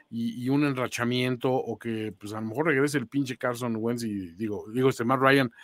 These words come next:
y haga algo, no, no le veo a este equipo mucho upside. O sea, no tiene, digo, Taylor está jugando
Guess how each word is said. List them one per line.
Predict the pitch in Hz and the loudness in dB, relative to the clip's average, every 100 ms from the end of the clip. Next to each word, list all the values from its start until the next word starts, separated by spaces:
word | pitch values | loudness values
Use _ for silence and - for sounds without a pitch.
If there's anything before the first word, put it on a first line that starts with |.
| - - | -20 -6
y | 120 | 0
haga | 123 113 110 | 2 2 2
algo, | 123 135 170 | 2 2 2
no, | 135 139 175 - | 4 4 4 2
no | 147 160 | 6 8
le | 233 233 | 8 8
veo | 175 208 | 8 6
a | |
este | 220 | 4
equipo | 170 180 190 | -2 -2 0
mucho | 170 175 190 | 0 2 0
upside. | 170 165 190 214 - _ _ - - | 0 0 0 -2 -12 _ _ -20 -8
O | |
sea, | 120 143 | -4 0
no | 139 151 | 2 2
tiene, | 165 165 180 190 190 _ _ _ _ _ - 131 | 4 2 4 4 2 _ _ _ _ _ -20 -4
digo, | 139 - _ _ | -2 -2 _ _
Taylor | 185 185 | -2 2
está | 185 175 | 0 0
jugando | - 170 180 | 2 2 2